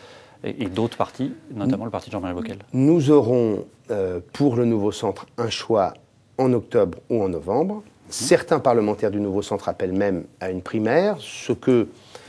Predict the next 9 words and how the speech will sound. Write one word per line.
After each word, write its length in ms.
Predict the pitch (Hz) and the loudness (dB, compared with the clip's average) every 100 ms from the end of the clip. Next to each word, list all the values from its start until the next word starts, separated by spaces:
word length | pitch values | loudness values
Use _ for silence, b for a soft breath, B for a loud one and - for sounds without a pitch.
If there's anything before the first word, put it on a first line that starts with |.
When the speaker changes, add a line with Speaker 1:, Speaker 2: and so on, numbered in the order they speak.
| B B - | B B -8
Speaker 2:
euh, 400 | 104 95 92 82 - | -4 -4 -6 -8 -10
je 180 | 101 113 | -2 0
veux 800 | 98 110 127 110 101 87 85 85 _ - | 2 2 4 4 0 -2 -6 -10 _ 0
appréhender 880 | 127 - 131 123 120 110 123 117 104 | 0 2 2 4 2 4 4 4 0
en 120 | 113 | -4
fonction 380 | 113 123 120 131 | -2 -4 -2 0
de 60 | 110 | 0
la 80 | 90 | 0
construction 720 | 117 104 101 - 113 101 | -4 -6 -8 -4 0 0